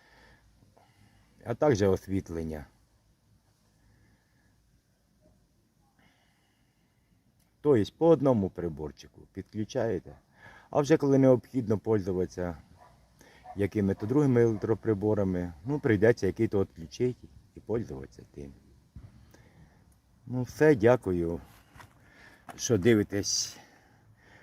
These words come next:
наші обзорчики. Компанія Електромотор завжди готова йти на зустріч.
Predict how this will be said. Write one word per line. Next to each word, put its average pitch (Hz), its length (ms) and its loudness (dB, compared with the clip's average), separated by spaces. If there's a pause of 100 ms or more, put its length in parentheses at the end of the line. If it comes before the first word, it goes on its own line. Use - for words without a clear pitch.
(140)
наші 110 340 0
обзорчики. 104 880 0 (1300)
Компанія 104 460 2
Електромотор 101 680 0 (100)
завжди 87 320 -4
готова 101 480 2
йти 98 400 -4
на 87 160 -6
зустріч. 76 600 -14